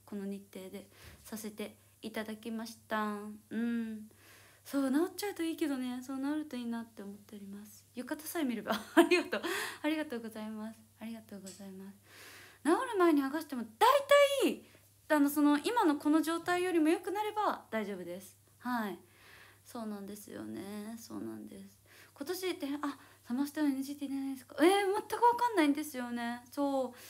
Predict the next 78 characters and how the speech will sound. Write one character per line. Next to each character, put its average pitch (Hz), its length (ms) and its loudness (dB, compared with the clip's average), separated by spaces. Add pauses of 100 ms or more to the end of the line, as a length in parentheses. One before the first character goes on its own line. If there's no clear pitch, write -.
(180)
全 302 240 2
然 320 140 4
本 330 220 2
当 339 120 2
に、 320 300 0
な 302 80 2
ん 302 60 2
か 294 100 -2
そ 285 120 0
の、 277 280 2 (440)
結 494 220 -2
構 262 180 2
な 294 120 4
ん 294 80 4
だ 240 80 -2
ろ 214 60 -6
う、 220 40 -4
そ 220 120 -8
の 220 160 -2
フ 214 80 -6
ェ 262 40 -4
ス 311 140 -6
だ 381 80 0
っ 392 80 -6
た 285 120 0
り 240 100 -2
と 220 100 -8
か 196 160 -6
は、 196 300 0 (120)
そ 240 320 0
う、 - 40 -20 (260)
あ 226 80 -2
の、 226 240 0 (800)
皆 370 180 6
さ 466 200 6
ん 190 260 0
の 196 100 -2
で 208 140 2
知 226 240 -2
る 247 80 0
こ 269 140 -6
と 240 180 -2
が 190 80 -2
多 202 160 0
い 202 60 -2
で 196 100 -6
す - 120 -10
ね。 170 120 -6 (560)
<laughs> - 1300 -2
そ 285 100 2
う、 - 20 8
皆 381 180 6
さ 403 180 4
ん 320 100 4
の 339 100 6
で、 370 340 0 (240)
本 311 100 -2
当 320 80 0
に 294 60 6
皆 311 200 8
さ 330 160 0
ん 247 100 -2
が、 254 380 0
「え、 330 100 -8 (200)
こ 330 100 -4
れ 349 80 2
出 359 140 0
る 359 100 2
の？」 269 180 2
っ - 20 -6
て 269 180 -8
言 233 80 -4
っ 233 40 -14
て 269 180 -2
い 269 60 -2
た 294 120 -2
だ 302 160 0
け 302 160 -4